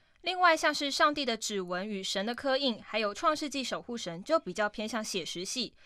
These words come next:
它的作者是英国著名的作家格瑞姆·汉考克，他同时也是一名记者。那原本这三本书都是以小说的形式问世，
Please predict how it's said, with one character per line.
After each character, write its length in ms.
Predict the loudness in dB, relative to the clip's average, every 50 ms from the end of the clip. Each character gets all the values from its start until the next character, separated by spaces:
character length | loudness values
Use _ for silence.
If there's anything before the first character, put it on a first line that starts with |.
| -20 -20 -14 -2
它 140 | 0 2 2
的 100 | 2 0
作 240 | 2 4 4 4
者 240 | 4 4 0 -2 -2
是 180 | -2 -2 -4 -4
英 160 | -2 -4 -4
国 180 | -2 -2 -2 -2
著 160 | -2 -2 -2
名 120 | -2 -2 -2
的 140 | -4 -4
作 220 | -2 0 0 0 0
家 240 | 2 2 0 0 0
格 200 | -2 -4 -4 0
瑞 160 | 2 4 2
姆· 100 | 2 0 -2
汉 180 | -4 -4 -4
考 160 | -4 -4 -6
克， 300 | -6 -4 -2 -2 -2 -2 -4 -8 -20 -20 -20 -4
他 180 | 0 0 0 0
同 180 | 0 -4 -4
时 80 | -4 -4
也 80 | -4
是 100 | -4 -4
一 60 | -4 -2
名 180 | -2 -4 -4
记 200 | -6 -6 -6 -6
者。 280 | -4 -6 -6 -6 -8 -10 -16 -20 -20 -20 _ -2
那 100 | 0 2
原 200 | 4 6 6 6
本 100 | 4 4
这 140 | 2 0 0
三 180 | 2 2 4 4
本 140 | 4 2
书 180 | 2 0 -2 0
都 140 | 2 2 2
是 100 | 0 -2
以 80 | -4
小 240 | -2 -2 -2 -2 -2
说 160 | -2 0 0
的 120 | 0 0 -2
形 220 | -4 -6 -6 -6
式 120 | -6 -6 -4
问 240 | 0 0 0 0
世， 320 | -2 -4 -6 -6 -6 -6